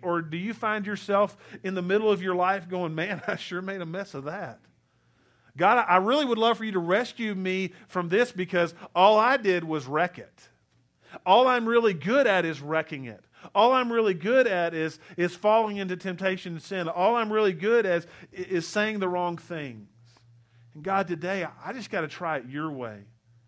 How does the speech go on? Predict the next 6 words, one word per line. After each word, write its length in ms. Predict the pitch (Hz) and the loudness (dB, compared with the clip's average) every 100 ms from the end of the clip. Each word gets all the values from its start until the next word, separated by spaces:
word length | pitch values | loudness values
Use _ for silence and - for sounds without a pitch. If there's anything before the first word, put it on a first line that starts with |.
| _ _ _ | _ _ _
'cause 160 | 143 135 | -20 -12
my 280 | 151 175 | -8 -6
way 280 | 170 139 117 | -6 -6 -8
does 380 | 113 120 143 135 | -8 -8 -8 -8
not 300 | 131 120 - | -12 -12 -14
work. 400 | 120 101 113 _ | -16 -16 -20 _